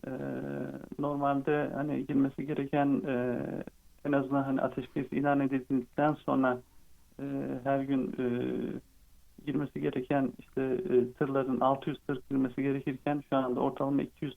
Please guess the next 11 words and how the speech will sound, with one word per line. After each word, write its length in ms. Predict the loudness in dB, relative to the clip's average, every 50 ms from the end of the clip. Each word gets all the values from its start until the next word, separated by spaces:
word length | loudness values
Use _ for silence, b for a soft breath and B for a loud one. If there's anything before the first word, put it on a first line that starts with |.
| _ -6
tır 160 | -6 -6 -6 -4
giriyor. 440 | -4 -4 -2 0 0 -2 -2 -4 -6 _ -20 -20 _ -20 -20 -20 -20 -10 -6
Ve 120 | -6 -4
bu 80 | -4 -4
da 140 | -4 -4 -2
bu 60 | -2
ihtiyacı 540 | -2 -2 -4 -4 -2 0 2 2 2 0 -4
gideremiyor 640 | -4 -2 0 2 2 2 2 2 2 0 -2 -4 -6
tabii. 340 | -6 -4 -2 -2 -2 -2 -4 -6 -8 -6
E, 300 | -6 -4 -4 -4 -6 -6 -8 -8 -10 -10 -10 -8
çünkü, 300 | -6 -6 -4 -4 -6 -6